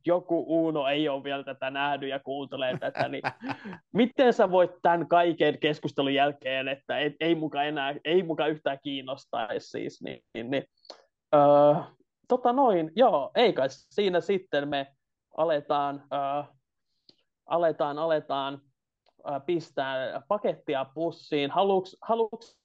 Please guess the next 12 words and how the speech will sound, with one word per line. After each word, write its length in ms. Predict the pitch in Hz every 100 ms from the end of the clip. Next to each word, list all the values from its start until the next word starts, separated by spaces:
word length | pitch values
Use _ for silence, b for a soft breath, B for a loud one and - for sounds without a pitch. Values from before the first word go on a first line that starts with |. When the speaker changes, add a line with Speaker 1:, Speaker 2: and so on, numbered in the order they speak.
| _ _
Speaker 1:
Sami 380 | - 247 220 185
ensin 360 | 196 175 180
kertoa 380 | 165 160 147 147
vähän, 200 | 147 147
että 160 | 135 160
mistä 280 | 170 165 156
sut 220 | 143 -
löytää 420 | 139 135 - 131
ja 80 | 131
muuta? 420 | 143 135 135 113 - _ B B B B B _
Speaker 2:
Joo, 500 | - 226 175 113 104 _ _ _ _
kiitos. 480 | 196 185 135 - -